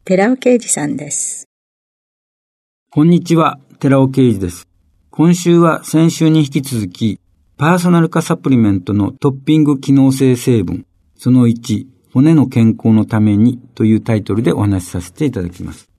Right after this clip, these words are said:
Speaker 2: このシリーズでは、パーソナル化サプリメントにおいて、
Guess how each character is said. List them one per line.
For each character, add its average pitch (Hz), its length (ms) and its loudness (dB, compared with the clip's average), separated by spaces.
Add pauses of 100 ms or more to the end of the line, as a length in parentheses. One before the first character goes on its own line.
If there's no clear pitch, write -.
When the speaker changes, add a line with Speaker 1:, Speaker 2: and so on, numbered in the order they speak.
(640)
Speaker 2:
こ 147 120 -2
の 165 160 2
シ - 180 -4
リ 175 140 -2
ー - 20 -2
ズ 95 100 -8
で 90 100 -4
は、 95 340 -6 (360)
パ 139 100 -4
ー 165 80 -2
ソ 170 120 -6
ナ 165 120 2
ル 156 100 -4
化 160 100 -6
サ 170 160 -6
プ 165 160 -6
リ 139 60 4
メ 113 140 2
ン 95 100 -4
ト 92 140 -8
に 92 140 -2
お 104 100 -2
い 90 80 -4
て、 92 360 -6